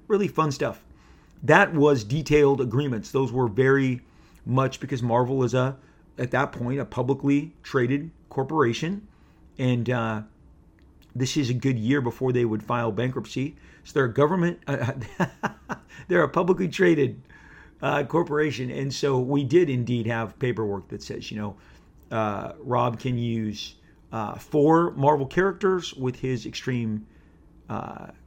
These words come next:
characters, and they will be, he can use them for a number of issues, in a number of appearances,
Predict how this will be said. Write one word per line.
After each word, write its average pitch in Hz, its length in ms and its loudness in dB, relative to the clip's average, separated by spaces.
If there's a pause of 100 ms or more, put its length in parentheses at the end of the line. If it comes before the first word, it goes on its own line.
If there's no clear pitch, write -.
(100)
characters, 165 640 2 (100)
and 117 200 -4
they 123 140 0
will 117 240 -2
be, 104 380 -4 (600)
he - 120 -8
can 120 160 -4
use 127 260 0
them 127 340 0 (260)
for 123 200 0
a - 20 0
number 110 260 0
of 110 80 2
issues, 180 640 2 (580)
in 120 100 -4
a 120 40 -2
number 117 200 -2
of 104 80 -4
appearances, 165 1040 2